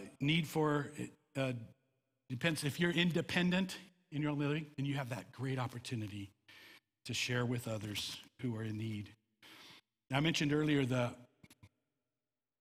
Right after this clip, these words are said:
work is for the Lord. Let's, let's take a minute for that because,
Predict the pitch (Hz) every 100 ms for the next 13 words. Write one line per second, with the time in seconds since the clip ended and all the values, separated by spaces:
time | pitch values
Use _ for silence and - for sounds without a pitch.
0 | _ _ _ _ _ _ _ _ _ _
1 | _ _ _ _ 135 139 139 123 - 131
2 | 127 120 - - _ _ _ _ _ _
3 | _ _ - - 101 117 120 120 117 135
4 | - - - 127 - - 139 127 120 -
5 | 120 120 120 123 120 - 123 113